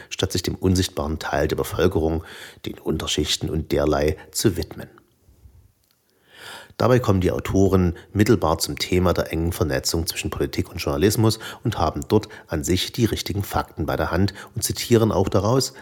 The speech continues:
hier eine Studie aus zwanzig vierzehn, die damals über den Umweg der Satiresendung Die Anstalt die Runde machte und die Vernetzung von nato-nahen Stiftungen und Journalisten wie Joffe und Bittner von der Zeit aufdeckten. Wie sich herausstellt,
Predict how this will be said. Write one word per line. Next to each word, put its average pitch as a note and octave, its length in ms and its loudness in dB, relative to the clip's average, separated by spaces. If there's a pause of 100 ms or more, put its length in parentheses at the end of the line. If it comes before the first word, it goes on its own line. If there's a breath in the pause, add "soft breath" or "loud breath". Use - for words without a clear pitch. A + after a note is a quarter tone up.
hier F#2+ 160 2
eine D2+ 160 -2
Studie G#2 400 4
aus - 240 0
zwanzig C2+ 400 -6
vierzehn, E2+ 420 0 (240 loud breath)
die A2 80 0
damals E2 380 0
über D#2+ 100 -2
den D2+ 140 0
Umweg F2+ 460 0
der D#2 100 2
Satiresendung D#2 800 0
Die - 160 -6
Anstalt D#2+ 540 0
die - 40 2
Runde D2 300 -2
machte C2 440 -8 (340 loud breath)
und G#2 80 -4
die F#2 60 -2
Vernetzung E2+ 500 0
von C#2 240 -8
nato-nahen C#2+ 640 -2
Stiftungen E2+ 680 -2 (280 loud breath)
und A#2+ 100 0
Journalisten D#2 640 0
wie C#2 100 -4
Joffe D#2 300 2
und C2 180 -6
Bittner - 360 0
von F#2 120 -4
der F#2+ 140 2
Zeit - 340 -4
aufdeckten. - 540 -8 (1200 loud breath)
Wie G#2+ 120 4
sich E2+ 160 2
herausstellt, E2+ 680 4